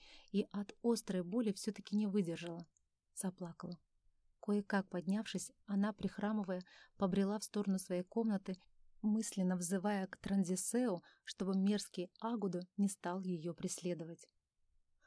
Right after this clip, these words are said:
Момент, когда Агуду потащил Энту танцевать,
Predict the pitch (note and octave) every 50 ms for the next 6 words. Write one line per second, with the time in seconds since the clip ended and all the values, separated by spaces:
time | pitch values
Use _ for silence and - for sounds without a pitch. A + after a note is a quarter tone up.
0 | _ _ _ _ _ _ _ _ _ _ - - - - G3+ G#3 G3+ G3+ A#3 C#4
1 | C#4+ C4 - - - - - G3+ F#3+ F#3 F3+ A#3 A#3 A3+ - - A#3 A3 F#3 G#3
2 | F3 F#3 - - - - F#3+ G3+ G#3 - A3 G#3 - - - G#3+ G#3 G3 - F#3
3 | - - F3+ F3+ - - G3+ G3+ B3 C#4 D4 -